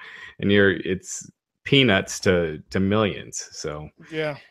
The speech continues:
Speaker 1: y-, you, you don't wanna waste a big return like Paige for, for nothing.
Speaker 2: Oh, no, I
Speaker 1: I,
Speaker 2: think
Speaker 1: I
Speaker 2: they would still bring her on one of the shows, but ha-, that's the thing, week in and week out, how can they really service storylines with more than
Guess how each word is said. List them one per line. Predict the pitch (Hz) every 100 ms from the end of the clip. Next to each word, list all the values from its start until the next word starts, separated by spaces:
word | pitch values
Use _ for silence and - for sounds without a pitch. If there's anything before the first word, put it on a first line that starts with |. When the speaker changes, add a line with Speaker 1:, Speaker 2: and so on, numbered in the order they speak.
| -
Speaker 1:
y-, | 202 -
you, | - - - 107 110
you | 110 113
don't | 123
wanna | 135 117
waste | 101 110 -
a |
big | 82 98 90
return | 85 - 92 87
like | 76
Paige | - 92 78 76 - - -
for, | 80 80 78 _ _ _
for | -
nothing. | 90 127 277
Speaker 2:
Oh, |
no, | 294
I | 226
Speaker 1:
I, |
Speaker 2:
think | 160 135
Speaker 1:
I |
Speaker 2:
they | 139 208
would | 170
still | - 160
bring | 156 165
her | 160
on | 143
one | 139 123
of |
the | 113
shows, | - 214 180
but | - 160
ha-, | 170 190
that's | 214
the | -
thing, | 202
week | 165 185
in | 220
and | 185 160
week | 160 -
out, | 156 165 113 - _ -
how | - 185
can | 190
they | 180
really | 170 147
service | 131 - 180 151 131 - - - - _ _ _ _ _ _ _ _
storylines | - - 202 226 180 131 120 117 117 123
with | 135
more | 143 143 147
than | 135 131 127 123 127